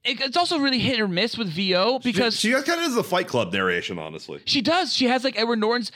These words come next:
Speaker 1: She also has, like, kind of, like, Clive Owen's, uh, narration from Sin City.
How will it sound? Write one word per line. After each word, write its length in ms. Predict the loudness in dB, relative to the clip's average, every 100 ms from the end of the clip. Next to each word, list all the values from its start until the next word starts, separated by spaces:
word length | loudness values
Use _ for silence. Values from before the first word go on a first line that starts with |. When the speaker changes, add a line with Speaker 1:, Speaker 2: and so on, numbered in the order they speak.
| -12 -4
Speaker 1:
She 160 | 0
also 220 | 2 2
has, 180 | 0 0
like, 100 | -2
kind 180 | 0 0
of, 60 | 0
like, 140 | -2
Clive 340 | -2 0 0 0
Owen's, 460 | 0 2 0 -2 -2
uh, 160 | 0 2
narration 440 | 0 0 0 -2
from 140 | -6
Sin 220 | -4 -4 -2
City. 320 | -2 -2